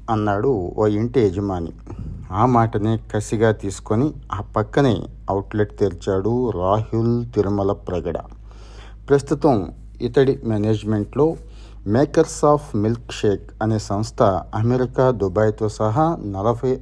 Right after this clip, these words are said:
ఐదు శాఖలుగా ఈరోజు విస్తరించింది. రాహుల్ది సూర్యాపేట జిల్లా కరివిరాల. బీటెక్ పూర్తవగానే సాఫ్ట్‌వేర్ ఇంజనీరింగ్ ఉద్యోగం వచ్చింది.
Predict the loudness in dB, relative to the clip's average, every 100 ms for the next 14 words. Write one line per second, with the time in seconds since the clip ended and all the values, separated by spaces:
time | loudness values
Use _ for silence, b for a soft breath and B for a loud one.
0 | -2 -2 -2 -4 -6 -6 -6 -2 -2 -2
1 | -6 -10 -6 -6 -4 -6 -4 -2 -2 -4
2 | -6 -8 -10 -14 -20 B B B B B
3 | B B 4 4 4 0 2 2 2 -2
4 | -2 4 4 4 2 0 -2 -2 -2 -2
5 | -4 -8 -18 -20 -20 -4 -2 -2 -2 -4
6 | -6 -8 -12 b b b b 0 4 4
7 | 2 4 2 6 4 6 4 4 0 4
8 | 2 4 2 4 4 2 2 0 0 -2
9 | 0 2 2 -2 -2 -4 -2 -2